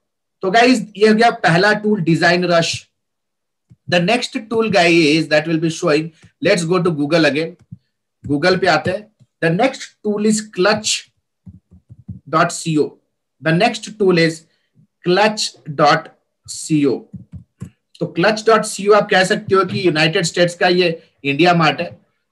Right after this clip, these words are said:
तो clutch dot C O पे क्लिक करो। So guys, हम लोग आ चुके हैं clutch के site पे। Scroll down करेंगे तो guys, you know, this is again a directory। आप देख सकते हो बहुत सारे categories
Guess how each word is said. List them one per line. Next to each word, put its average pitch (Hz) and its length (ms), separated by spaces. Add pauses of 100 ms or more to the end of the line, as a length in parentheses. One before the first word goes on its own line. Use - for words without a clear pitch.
(200)
तो 156 200
clutch 180 260
dot 185 180
C 165 240
O 175 120
पे 190 80
क्लिक 160 320
करो। 185 240 (1700)
So 160 120
guys, 180 180
हम 180 140
लोग 190 140
आ 160 160
चुके 170 180
हैं 180 100
clutch 156 260
के 180 120
site 156 340
पे। 190 160 (120)
Scroll 214 280
down 247 240
करेंगे 220 280
तो 226 140
guys, 208 360
you 180 120
know, 202 140
this 165 220
is 180 120
again 160 240
a 190 60
directory। 165 420
आप 160 120
देख 160 180
सकते 160 240
हो 123 60
बहुत 151 260
सारे 160 160
categories 156 600